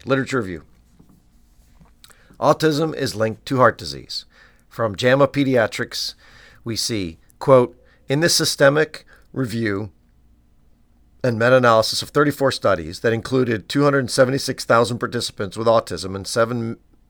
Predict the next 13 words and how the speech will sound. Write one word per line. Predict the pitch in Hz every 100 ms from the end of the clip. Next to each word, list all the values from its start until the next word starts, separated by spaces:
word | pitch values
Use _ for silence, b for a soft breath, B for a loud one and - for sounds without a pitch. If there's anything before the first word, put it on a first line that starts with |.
| _
million | 120 113 127 143 117 107 101
seven | - 117 117
hundred | 107 117 113 -
thousand | 90 92 95 95
participants | 101 107 - 107 90
without | 90 98 117 -
autism, | 90 78 76 76 90 - B B B B
individuals | 151 156 151 160
with | 143
autism | 135 123 120 123
had | 110
a |
higher | 101 117 123